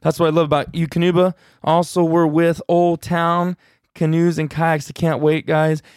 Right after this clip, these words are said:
You gotta go check them out. They make some quality, legit stuff. We have yet to put it in the water. We're waiting for season to start, but I wanna tell you right now, compared to what you're gonna go down at most places and buy, it is well, well built,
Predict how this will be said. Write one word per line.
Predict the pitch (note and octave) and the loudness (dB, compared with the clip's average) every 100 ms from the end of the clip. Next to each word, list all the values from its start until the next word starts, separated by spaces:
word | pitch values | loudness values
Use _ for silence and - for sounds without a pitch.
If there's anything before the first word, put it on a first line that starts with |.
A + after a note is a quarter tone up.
| _ | _
You | C#3+ | -10
gotta | C3+ E3 F3 | 0 2 2
go | F3 | 0
check | D#3+ G3 E3 | 0 -2 -2
them | E3+ D3 | -4 -2
out. | B2+ B2+ B2+ _ _ _ _ _ _ _ | -2 -2 -4 _ _ _ _ _ _ _
They | F3 B3 | -8 -4
make | D#3 D3 | -2 -4
some | - C3+ | -4 -8
quality, | B2 D#3 E3 E3+ E3 | -4 0 2 2 0
legit | D3 C3+ C#3 C#3+ | 0 -2 0 -2
stuff. | - C#3+ C3 - _ - _ _ - | -2 0 0 -2 _ -20 _ _ -2
We | D3+ | 2
have | E3+ E3 | 4 2
yet | C#3 E3 - | 0 -2 -2
to | |
put | E3 F3+ | -6 -4
it | D#3 | -2
in | D#3 | 0
the | C#3 | 0
water. | C#3+ D#3+ F3+ E3+ | 2 2 2 0
We're | D3+ | 0
waiting | C3 C3+ G#2 | -2 -4 -6
for | B2+ | -8
season | - C3+ B2+ | -6 -4 -4
to | |
start, | B2 D3+ D3 | -4 -2 0
but | C3+ | 0
I | C3+ | -2
wanna | C3 | -2
tell | B2+ C#3+ | -2 -2
you | C3+ | -2
right | B2+ | -2
now, | C3+ C#3 C#3 _ _ _ _ _ | -2 -2 -4 _ _ _ _ _
compared | - D3 D3 | -4 0 2
to | |
what | C#3+ C#3 | 0 0
you're | C#3+ | -2
gonna | C3+ | 0
go | C3+ C3+ C3+ | 0 2 0
down | C#3 C#3 C#3 C#3 C3 | -2 -4 -2 0 -2
at | |
most | C3 C3+ - | -2 -4 -2
places | C3+ B2+ C3 | -2 -2 -4
and | C3 B2+ | -4 -2
buy, | C3+ C3 C3 | 0 0 -2
it | C#3+ C3 | -2 0
is | C3 B2 | -2 -4
well, | B2 C3+ C#3+ C#3 C#3 | -2 0 2 0 -4
well | C#3 C3 B2+ B2 | -4 -2 -2 -4
built, | A#2 C#3+ C#3+ C#3 | -4 0 2 0